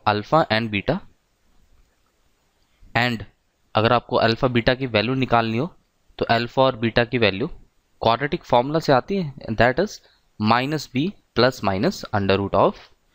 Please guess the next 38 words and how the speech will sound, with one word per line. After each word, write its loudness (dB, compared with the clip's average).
b 0
square 0
minus -2
four 4
A 2
C -4
upon 2
two 2
times -2
a। 0
इस 0
फॉर्मूला 2
को 0
हमें, 0
obvious 0
सी 0
बात 0
है, -4
याद 0
करना -2
है। 2
ये 4
आपको 0
याद 2
भी -2
होगा, 0
आपने -2
टेंथ -2
में -2
किया 0
हुआ 0
ये 4
पोर्शन, -4
ठीक -2
है। -6
So -6
that 0
is -6